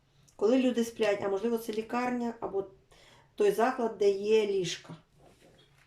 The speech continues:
Може бути там пожежа, горіння. Будьте обережні. Житомир.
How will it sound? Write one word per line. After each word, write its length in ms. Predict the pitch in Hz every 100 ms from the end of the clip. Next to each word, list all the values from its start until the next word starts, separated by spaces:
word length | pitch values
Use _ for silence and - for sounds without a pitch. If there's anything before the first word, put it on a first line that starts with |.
| _ - _ _ _ _ _ -
Може 300 | 226 214 220
бути 300 | 180 190 185
там 300 | 170 175 175
пожежа, 640 | - 170 196 240 233 233 233 - _ _ _ _ _ _ - - - _ _ _ _ _
горіння. 640 | - 190 202 185 180 180 175 _ _ _ _ _ - - - - _ _ _ - - - - - _ _ _ _ _ -
Будьте 400 | 208 202 - 196
обережні. 840 | 190 196 220 208 190 180 180 180 - _ - -
Житомир. 600 | 226 262 226 185 170